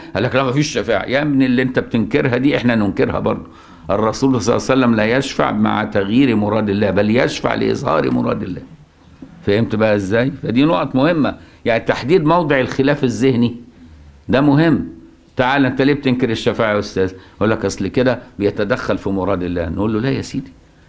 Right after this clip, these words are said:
ده هنا مش بت-، ده مراد الله ان هو يعفو عن دول، بس اظهر عفوه على شفاعه فلان لبيان كرامته في الموقف". بس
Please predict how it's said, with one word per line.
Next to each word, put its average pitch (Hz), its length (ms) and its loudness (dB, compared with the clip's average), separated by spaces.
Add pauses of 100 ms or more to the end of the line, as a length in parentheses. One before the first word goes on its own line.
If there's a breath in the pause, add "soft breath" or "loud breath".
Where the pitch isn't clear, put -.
(380 soft breath)
ده 98 80 2
هنا 120 200 4
مش 92 140 2
بت-، 90 260 -2
ده 98 140 0
مراد 117 360 2
الله 123 340 2
ان 107 120 2
هو 104 180 0
يعفو 113 360 0
عن 80 180 -2
دول، 71 300 -4 (300 loud breath)
بس - 260 -2
اظهر 107 480 0
عفوه 135 760 -2 (320 loud breath)
على 123 340 0
شفاعه 120 580 -2
فلان 135 360 -2
لبيان 131 600 2
كرامته 107 720 0
في - 80 -10
الموقف". 78 380 -6
بس - 460 -4